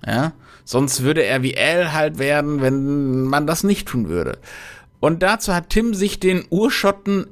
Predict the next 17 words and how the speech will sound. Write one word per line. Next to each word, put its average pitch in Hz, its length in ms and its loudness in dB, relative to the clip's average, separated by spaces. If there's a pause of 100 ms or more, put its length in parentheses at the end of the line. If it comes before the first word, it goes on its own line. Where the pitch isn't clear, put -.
Angus 185 520 2
MacLane 147 640 0
in 147 100 -2
die 151 80 4
Sendung 151 340 2
eingeladen, 151 600 0
der 196 160 2
etwas 156 400 0
über 143 240 0
die 127 160 2
stattfindenden 139 760 -2
Highland 156 340 0
Games 127 320 -2 (340)
in 175 300 0
Detroit 139 520 0
erzählen 104 440 -4
möchte. - 340 -8